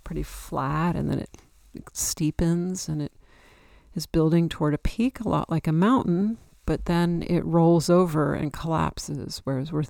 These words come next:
we think of mountains as building to a peak and then just being solidly there. This wave formation is way more fluid. It is like an ocean wave, and so it builds to a peak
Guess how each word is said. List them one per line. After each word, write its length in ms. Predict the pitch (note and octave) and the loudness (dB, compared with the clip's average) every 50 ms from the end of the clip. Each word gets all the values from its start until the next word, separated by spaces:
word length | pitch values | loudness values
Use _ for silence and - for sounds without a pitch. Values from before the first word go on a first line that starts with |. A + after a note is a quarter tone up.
| - _ - | -8 _ -6
we 100 | E3 E3 | -4 -2
think 160 | E3 E3 D3+ | 0 0 0
of 80 | D#3 D3 | 0 0
mountains 440 | C#3 D#3 D3 - - - D3+ D3 D#3 | 0 0 0 0 -2 -4 -6 -6 -6
as 100 | D3 C#3 | -8 -6
building 380 | - D#3+ D3+ C#3+ C#3+ C#3+ D3 | -4 -2 -2 -2 -2 -2 -4
to 100 | C#3 D#3 | -4 -6
a 60 | C#3 | -6
peak 360 | - - - E3+ D3 E3 - - | -6 -6 -6 -6 -6 -6 -6 -8
and 120 | D#3+ C#3+ | -8 -8
then 80 | C#3 - | -8 -8
just 380 | - D3+ E3 - - - - - | -10 -10 -12 -14 -16 -18 -12 -8
being 260 | - - - - D3+ | -6 -6 -4 -4 -6
solidly 760 | B2+ - - - D3 D3 D3 D3 D3 D3+ C#3 C#3 - A#2 G2+ | -6 -6 -4 -2 0 0 2 2 0 -2 -2 -4 -4 -6 -6
there. 480 | B2+ D3 - G#2 G2+ E2 - - - - - - - - - - - - - - - - - - - - - - _ - | -6 -6 -4 -4 -4 -4 -6 -8 -12 -14 -16 -16 -16 -16 -18 -18 -20 -20 -20 -20 -20 -20 -20 -20 -20 -20 -20 -14 _ -2
This 380 | F3 E3+ E3 - - - - - - - - | 0 0 0 0 -2 -4 -6 -8 -12 -12 -4
wave 380 | - E3+ D#3+ C#3+ C#3 C#3 C#3 | 0 0 2 2 2 0 -2
formation 640 | - - - D#3+ D#3 D3 C#3 D3 D3 D3 - - D#3 D3 | -4 -4 -2 0 0 2 2 0 0 0 0 0 2 2
is 180 | D3 D3 C#3 | 2 2 2
way 220 | C#3+ C#3+ C#3+ C#3+ C#3 | 2 2 2 2 2
more 220 | C#3 C#3 C3+ C3+ | 2 0 -2 -2
fluid. 640 | - - - D#3+ D3+ D3+ C#3+ C#3 C3+ B2+ B2+ - C3+ - - - | -4 -6 -6 -2 0 0 2 2 0 -2 -2 -4 -6 -8 -10 -12
It 80 | A3 D#3 | -10 -8
is 180 | D#3 C#3 - - | -8 -6 -6 -6
like 180 | - C3 - | -8 -8 -8
an 80 | - - | -8 -6
ocean 400 | - C#3 C3+ - - - C3+ C3+ | -6 -6 -4 -6 -6 -6 -6 -4
wave, 460 | C3 C3+ C3 B2+ B2+ A#2+ B2 D#3 - - | -4 -4 -4 -4 -4 -4 -6 -8 -10 -12
and 120 | D3+ D3 | -14 -12
so 300 | - - - - D#3 C#3+ C#3 | -12 -10 -8 -6 -6 -6 -6
it 120 | - - _ | -6 -6 _
builds 360 | - D#3 D3+ D#3 D3 - - - | -2 0 0 -2 -2 -6 -10 -12
to 460 | - - - D#3 C#3+ C#3+ C#3 C3+ B2 | -10 -6 -2 0 0 0 0 0 -2
a 60 | - - | -6 -8
peak 640 | - - - G#3 G3+ G3+ G#3 _ - - - - | -8 -6 -2 -2 -2 -2 -2 _ -10 -12 -12 -12